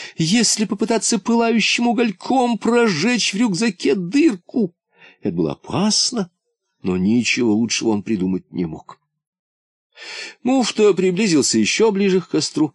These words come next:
Ему стало жарко, однако другого выхода не было. Приходилось терпеть. Ещё несколько шагов. Что это за странный запах?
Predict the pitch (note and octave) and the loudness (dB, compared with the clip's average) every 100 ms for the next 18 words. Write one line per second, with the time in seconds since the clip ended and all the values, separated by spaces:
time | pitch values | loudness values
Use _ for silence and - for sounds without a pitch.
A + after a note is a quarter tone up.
0 | _ - F2+ F2+ - E2 D2+ - C#2+ E2 | _ -4 -2 -2 0 -2 -2 -6 -6 -2
1 | F3 E3 - C#3+ - _ _ - F2 - | -2 -4 -8 -10 -12 _ _ -8 -8 -4
2 | D#2 D2 F#2+ C#3 A#2+ B2+ - A#2 - _ | -4 -2 0 0 0 -4 -6 -10 -12 _
3 | _ _ C#2 B1+ A2 G2 F#2+ F#2+ _ _ | _ _ -16 -6 -4 -2 -2 -4 _ _
4 | - C#2+ C#2 C#2+ C#2 - - C2+ - - | -18 -14 -10 -8 -8 -10 -10 -14 -14 -6
5 | G2+ A2 - _ _ _ - A2 - - | -4 -4 -12 _ _ _ -6 -4 -4 -4
6 | - E3 D3 - _ _ _ - D#3+ B2 | 0 0 -2 -8 _ _ _ -4 -2 0
7 | - - C3 A2+ - B2+ - A2+ A#2+ - | -2 -4 -4 -2 -4 -4 -4 -4 -4 -6
8 | _ _ _ - - A#3 A3+ G3+ G3 - | _ _ _ -20 -8 -4 -2 -2 -2 -2
9 | G3 F3+ E3+ A#2+ F2 - - | -2 -2 -2 -2 -6 -12 -14